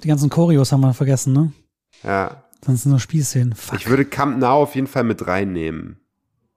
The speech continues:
Speaker 2: West Ham würde ich mal rauslassen. Gut, es gibt natürlich auch das Heimspiel gegen West Ham.
Speaker 1: Ne, wir dürfen's ja nicht mehr. Wir haben ja, wir haben ja nur, haben wir nicht gesagt, deswegen.
Speaker 2: Hm, na, stimmt. Aber Camp Nou hatten wir drin, habe ich auf jeden Fall
Speaker 1: Okay.
Speaker 2: genannt.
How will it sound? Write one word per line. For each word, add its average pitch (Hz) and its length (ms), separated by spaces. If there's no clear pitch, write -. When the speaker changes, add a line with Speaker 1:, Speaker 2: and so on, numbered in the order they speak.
Speaker 2:
West 123 300
Ham 151 160
würde 139 120
ich - 120
mal 117 100
rauslassen. 143 1200
Gut, 117 180
es 110 100
gibt - 140
natürlich 117 280
auch 107 60
das - 260
Heimspiel 151 540
gegen 147 260
West 143 340
Ham. 147 340
Speaker 1:
Ne, 151 120
wir 147 80
dürfen's 160 280
ja 147 40
nicht 135 140
mehr. 127 100
Wir 127 80
haben 147 120
ja, 156 180
wir 139 100
haben 143 80
ja 147 60
nur, 143 400
haben 143 100
wir 143 80
nicht 127 140
gesagt, 131 320
deswegen. 123 280
Speaker 2:
Hm, 104 200
na, 95 160
stimmt. 95 400
Aber 104 220
Camp 123 280
Nou 131 220
hatten 104 220
wir 90 200
drin, 92 320
habe 92 120
ich 92 140
auf 90 60
jeden 92 120
Fall 92 100
Speaker 1:
Okay. 87 100
Speaker 2:
genannt. 131 260